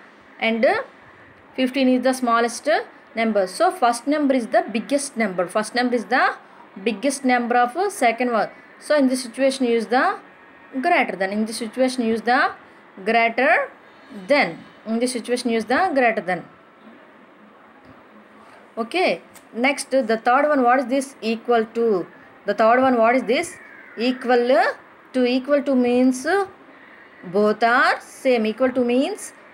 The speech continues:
both are same. So, take the number thirty-two and also thirty-two.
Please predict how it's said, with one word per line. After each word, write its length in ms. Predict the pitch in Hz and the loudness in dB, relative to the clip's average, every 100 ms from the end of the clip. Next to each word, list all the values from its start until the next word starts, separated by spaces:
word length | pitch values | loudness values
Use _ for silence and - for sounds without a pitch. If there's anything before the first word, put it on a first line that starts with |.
| - | -10
both 320 | 185 220 220 | 0 0 2
are 280 | 240 285 392 | 2 2 0
same. 520 | - - 269 233 170 - - - - - - | -6 -2 0 2 -2 -8 -20 -20 -20 -20 -10
So, 240 | - 269 | -2 0
take 280 | 262 220 185 | 2 -2 0
the 80 | 226 | 0
number 540 | 214 196 214 302 392 - - - - - - - - - - - _ _ - - - - - _ - - - - - - - - - - _ - - | 0 2 2 2 0 -8 -20 -20 -20 -20 -20 -20 -20 -20 -20 -20 _ _ -20 -20 -20 -20 -20 _ -20 -20 -20 -20 -20 -20 -20 -20 -20 -20 _ -20 -6
thirty-two 760 | 180 180 220 226 269 330 381 - - - - | -6 -4 -6 -4 -2 -2 -4 -10 -18 -10 -4
and 220 | 233 226 | 0 2
also 480 | 220 220 220 285 392 | 2 0 2 0 2
thirty-two. 600 | 254 220 269 254 196 | 0 0 -4 -2 -2